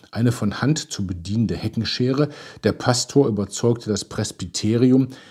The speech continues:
dass Orgelmusik über diese neuartigen In-Ears gehört, gottgefällig war, und am Ufer der Au stellte der Gemeindearbeiter Schilder auf. Dort waren Jetskis ab sofort verboten.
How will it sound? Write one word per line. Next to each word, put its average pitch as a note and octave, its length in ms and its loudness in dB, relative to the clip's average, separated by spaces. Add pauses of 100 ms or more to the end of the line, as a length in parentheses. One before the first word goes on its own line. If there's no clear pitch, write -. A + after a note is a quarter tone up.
dass - 300 -4
Orgelmusik A#2+ 840 4 (320)
über A2 220 -2
diese F#2+ 220 -4
neuartigen G2 760 -2
In-Ears G2 840 -4
gehört, F#2+ 520 0 (260)
gottgefällig B2+ 800 2
war, B2+ 340 4 (320)
und A#2+ 140 0
am B2+ 140 4
Ufer F3+ 360 0
der D#3+ 240 4
Au B2 360 2 (120)
stellte A2+ 380 -4
der G2 80 0
Gemeindearbeiter G#2+ 1040 0
Schilder D#2+ 500 -6
auf. - 440 -12 (120)
Dort B2 380 0 (320)
waren F2 400 -4
Jetskis A2 840 -2
ab - 160 -8
sofort - 640 -2 (160)
verboten. G2 720 0